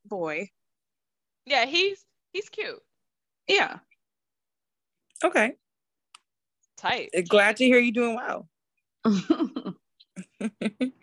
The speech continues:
Speaker 3: Um, yeah, so I feel, uh, oh, okay. Well, we said Tommy we're gonna include.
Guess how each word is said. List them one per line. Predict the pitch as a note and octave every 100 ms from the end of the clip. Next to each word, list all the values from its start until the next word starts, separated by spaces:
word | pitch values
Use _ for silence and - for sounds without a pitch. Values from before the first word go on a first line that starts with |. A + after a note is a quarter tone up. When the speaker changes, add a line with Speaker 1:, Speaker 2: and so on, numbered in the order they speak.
| - - - - - - _ -
Speaker 3:
Um, | G#3 G3 F#3 F3+ F3 F3 F#3+ _ _ _ _ _ _ _ _ _ _ _ _ _ _ - - -
yeah, | D4+ C4+
so | - B3+
I | A#3
feel, | D#4+ F4+ D4+ -
uh, | F#3+
oh, | D#3+ - - -
okay. | - - _ -
Well, | F#3+
we | F#3+
said | A3 B3
Tommy | A#3 F#3 F3+
we're | E3
gonna | D#3+ C3
include. | D#3 - -